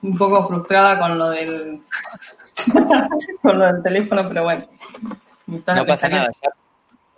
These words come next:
Speaker 2: para la próxima entrevista lo, lo programamos, porque tampoco lo programamos por Instagram, ¿viste? Y,
Speaker 1: No.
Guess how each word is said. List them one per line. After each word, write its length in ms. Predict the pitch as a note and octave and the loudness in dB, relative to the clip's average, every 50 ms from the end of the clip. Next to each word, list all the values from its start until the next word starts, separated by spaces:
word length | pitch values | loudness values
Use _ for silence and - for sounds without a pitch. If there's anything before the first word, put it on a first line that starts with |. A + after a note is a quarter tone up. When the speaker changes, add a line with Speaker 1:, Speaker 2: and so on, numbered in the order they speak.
| _ _ | _ _
Speaker 2:
para 220 | - C3 B2+ B2+ | -2 0 0 2
la 140 | B2+ B2+ B2 | 2 0 0
próxima 340 | A#2+ C#3 D3 - - C#3 C3+ | 0 -4 -6 -4 -6 -6 -6
entrevista 540 | B2+ A#2+ A#2+ B2 B2+ C3+ C3+ - - C3+ B2 | -4 -4 -2 -2 -2 -4 -4 -2 -2 -2 0
lo, 420 | A2+ G#2+ G#2 G2+ G2 F#2+ F#2 - _ _ _ _ _ - | 0 0 -2 -2 -2 -4 -8 -12 _ _ _ _ _ -10
lo 280 | - A#2 A#2 A2+ A2 G2+ | -4 -2 0 0 0 0
programamos, 680 | - G#2+ A2 A2 A2+ A#2 A#2+ A#2+ A2 F#2+ F2 F#2 - - | -2 -2 -2 0 0 0 0 0 -2 -2 -4 -10 -12 -6
porque 200 | - A2 G#2+ G2+ | -4 -4 -2 -2
tampoco 360 | G2 A#2+ B2 A#2+ D#3+ D#3+ E3 | -4 -4 -4 -2 0 0 2
lo 120 | D3 B2 G#2+ | 0 0 0
programamos 600 | A2+ A2 G#2+ G#2+ A#2 B2 B2+ A#2+ A2 G2+ G2 - | 0 0 0 0 0 0 0 0 0 -2 -4 -8
por 140 | - G#2 G#2 | -8 -8 -8
Instagram, 460 | G2 - - G#2 G2+ F#2+ G2 F#2 F#2 | -8 -8 -10 -8 -6 -6 -8 -8 -10
¿viste? 320 | G#2+ A#2 - - - G2 | -12 -14 -12 -12 -12 -10
Y, 200 | F#2+ F#2 F2 G#2 _ - | -10 -12 -14 -16 _ -10
Speaker 1:
No. 120 | F3+ F3+ | -8 -6